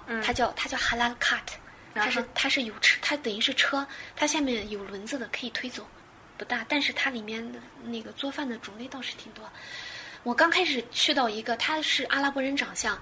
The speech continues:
Speaker 1: 嗯。
Speaker 2: 他给我说“斯拉姆”，
Speaker 1: 啊。
Speaker 2: 然后我就回“斯拉姆”，
Speaker 1: 啊。
Speaker 2: 然后我就说我要买什么什么吃，
Speaker 1: 嗯。
Speaker 2: 我说“你这个是不是哈拉里的？”
Speaker 1: 嗯。
Speaker 2: 然后他说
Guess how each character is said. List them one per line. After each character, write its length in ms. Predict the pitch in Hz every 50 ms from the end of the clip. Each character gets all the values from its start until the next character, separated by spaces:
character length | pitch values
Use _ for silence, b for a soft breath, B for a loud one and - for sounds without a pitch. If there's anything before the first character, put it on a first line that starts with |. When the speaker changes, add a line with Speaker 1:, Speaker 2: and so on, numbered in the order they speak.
| - -
Speaker 1:
嗯。 280 | 233 233 226 220 226 233
Speaker 2:
他 140 | - - 269
给 80 | 247 269
我 80 | 240
说 160 | - - - -
“斯 140 | - - 220
拉 120 | 226 226
姆”， 80 | 220 208 - - -
Speaker 1:
啊。 20 |
Speaker 2:
然 120 | 220 220 214
后 100 | 214 240
我 180 | 214 208 196
就 180 | 196 - 240 240
回 180 | 226 - 226 233
“斯 160 | - - 214
拉 120 | 208 214 208 208
姆”， 20 | 214 - 254
Speaker 1:
啊。 160 | 226 226 220 220 B B B B
Speaker 2:
然 100 | 226 226
后 60 | 226 233
我 100 | 214 202
就 120 | - 226
说 160 | - - 240
我 80 | 220 202
要 120 | 214 220
买 200 | 214 220 208 220
什 120 | 220 - 208
么 80 | 208
什 140 | - - -
么 80 | - -
吃， 340 | - - - - 220 202 202 B B B
Speaker 1:
嗯。 220 | 233 226 220 220 226 -
Speaker 2:
我 80 | - 208
说 240 | - 240 233 240 233 - -
“你 220 | 233 226 214 202 202
这 160 | - 320 311
个 120 | 302 269
是 220 | 254 - - - 311
不 60 | -
是 80 | -
哈 140 | - - 202
拉 180 | 208 220 220 220
里 100 | 214 214
的？” 140 | - 202 - - 233
Speaker 1:
嗯。 240 | 226 220 220 220 B B B B B B B B -
Speaker 2:
然 120 | - 190
后 60 | 185 -
他 100 | - -
说 220 | - - - 226